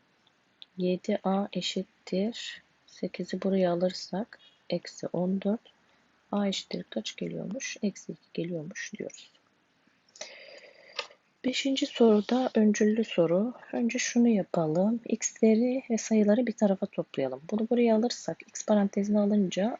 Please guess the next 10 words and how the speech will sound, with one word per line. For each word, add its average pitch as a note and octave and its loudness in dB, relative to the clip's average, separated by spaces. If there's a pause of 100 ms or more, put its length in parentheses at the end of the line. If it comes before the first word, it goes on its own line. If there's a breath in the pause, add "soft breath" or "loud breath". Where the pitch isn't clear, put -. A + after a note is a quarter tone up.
a G#3 0
eksi - -8
üç - -4
x - -12
oluyor. A#2+ -6 (1400 soft breath)
Bunu A#3+ 4
buraya A#3+ 6
alırsam F#3 -2 (180)
eksi - -4
b E3 2